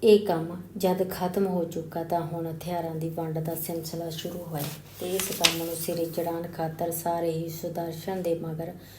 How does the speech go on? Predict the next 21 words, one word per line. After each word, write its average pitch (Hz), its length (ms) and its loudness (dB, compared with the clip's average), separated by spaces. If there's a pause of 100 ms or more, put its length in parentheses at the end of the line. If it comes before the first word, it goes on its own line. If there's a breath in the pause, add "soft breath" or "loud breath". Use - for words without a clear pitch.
(260 loud breath)
ਉੱਠ 196 240 4
ਕੇ 165 340 -4 (540 loud breath)
ਨਾਲ 190 280 6
ਦੇ 170 160 2
ਛੋਟੇ 175 420 0
ਕਮਰੇ 160 340 -2
ਵਿੱਚ 156 220 -6
ਜਾ 160 320 -2
ਪਹੁੰਚੇ, 160 380 -6 (180)
ਨਾਲ 170 260 0
ਹੀ 160 260 -2
ਕ੍ਰਿਸ਼ਨਾ 160 380 -4
ਵੀ। 156 140 -2 (540)
ਉੱਥੇ 165 240 0
ਜਾ 165 220 -2
ਕੇ 165 120 -6
ਕ੍ਰਿਸ਼ਨਾ 165 460 -4
ਨੇ 165 120 -2
ਜੋ 180 180 0
ਕੁਝ 170 280 -2
ਠੇਠਾ, 165 480 -6